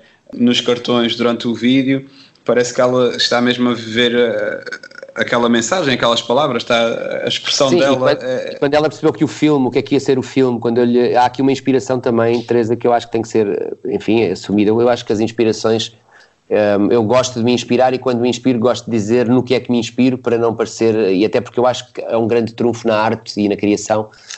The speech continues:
Speaker 2: quando nós subimos nos ombros de um gigante, não é? O Bob Dylan, em mil novecentos e sessenta e cinco, fez o que eu diria que talvez tenha sido a invenção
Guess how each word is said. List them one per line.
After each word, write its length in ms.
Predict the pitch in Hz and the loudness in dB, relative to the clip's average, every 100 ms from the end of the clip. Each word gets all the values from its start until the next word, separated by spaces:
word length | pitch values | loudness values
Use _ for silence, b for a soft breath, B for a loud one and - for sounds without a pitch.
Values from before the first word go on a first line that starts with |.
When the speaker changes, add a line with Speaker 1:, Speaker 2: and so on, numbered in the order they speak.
| B | B
Speaker 2:
quando 200 | - 104 | -2 0
nós 200 | 110 110 | 0 -2
subimos 480 | - 107 110 110 98 | -2 0 2 2 0
nos 180 | 107 107 | 0 0
ombros 220 | 110 95 | 0 0
de 80 | 110 | 0
um 40 | |
gigante, 460 | 107 101 104 90 90 | 0 0 0 -2 -4
não 100 | 98 | -4
é? 120 | - b b b | -6 b b b
O 100 | 104 | -2
Bob 240 | 104 123 | 0 0
Dylan, 260 | 117 139 131 | 2 2 4
em 60 | 127 | 2
mil 120 | 135 | 2
novecentos 360 | 127 - 127 | 0 -2 -4
e 40 | 123 | -4
sessenta 280 | - 120 120 | -4 -2 -2
e 40 | |
cinco, 520 | 117 120 123 120 - b b b | -4 0 0 0 -10 b b b
fez 500 | - - 131 123 - - | -20 -2 0 0 -4 -2
o 100 | 123 | -2
que 140 | 120 | 0
eu 80 | 147 | -2
diria 300 | 117 120 127 | 0 2 2
que 60 | 123 | 0
talvez 340 | 123 113 117 | -2 -2 -4
tenha 200 | 123 123 | -2 -2
sido 360 | 120 - 123 120 | -2 -2 0 2
a 100 | 117 | 2
invenção 800 | 120 117 123 113 127 123 120 | 2 2 0 0 -2 0 -2